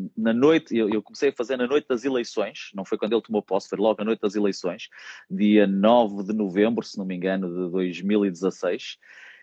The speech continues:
e aconteceu por acaso. Quando ele foi eleito,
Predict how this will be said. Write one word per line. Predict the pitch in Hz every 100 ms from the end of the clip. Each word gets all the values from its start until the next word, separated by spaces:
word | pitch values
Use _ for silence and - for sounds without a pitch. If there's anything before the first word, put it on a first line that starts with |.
| _ _
e | 139 127 104 - _ _ _ _ _
aconteceu | 135 - 175 165 - 170
por | 175 -
acaso. | 175 - 165 123 104 107 - _
Quando | - 143
ele | 220
foi | 220 - 165
eleito, | 127 101 90 101